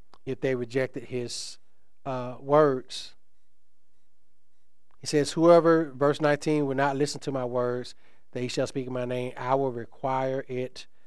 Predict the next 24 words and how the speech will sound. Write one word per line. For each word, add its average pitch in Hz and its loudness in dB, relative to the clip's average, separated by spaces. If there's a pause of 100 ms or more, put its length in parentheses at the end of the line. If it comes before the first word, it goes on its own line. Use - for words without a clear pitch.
(220)
of 120 -4 (340)
him." 113 -6 (3000)
Of - -14
course, 160 2
Christ's 160 2
ministry 135 0 (500)
was 123 -6 (180)
rejected. 123 -2 (120)
His 131 -12
prophetic 127 -2
ministry 127 -4
was 110 -8
rejected 113 -4
by 117 -10
many. 117 -4 (1300)
To 143 0
their 120 -4
peril. 117 -2
It 117 -6
was 113 -8
rejected 120 -2
by 117 -4
the 101 -10
Pharisees, 139 0